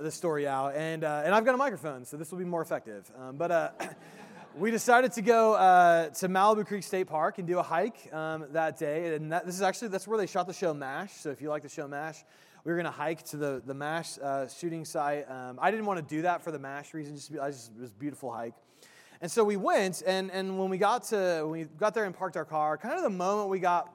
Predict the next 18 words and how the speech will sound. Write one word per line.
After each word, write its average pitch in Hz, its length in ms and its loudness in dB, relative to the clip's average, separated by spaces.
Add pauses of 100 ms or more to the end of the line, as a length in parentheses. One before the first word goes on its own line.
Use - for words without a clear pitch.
we 165 80 -6
got 175 180 0
the 175 60 -10
car 175 220 -2
parked, 143 520 -4 (460)
uh, 147 240 -2
Misty 185 240 -6
gets 165 180 -6
out, 147 140 0
and 147 60 2
I - 20 -2
was 143 100 -6
like, 147 140 -6
"I 180 80 4
don't 175 100 2
wanna 135 140 -8
do 113 120 -12
this. - 360 -20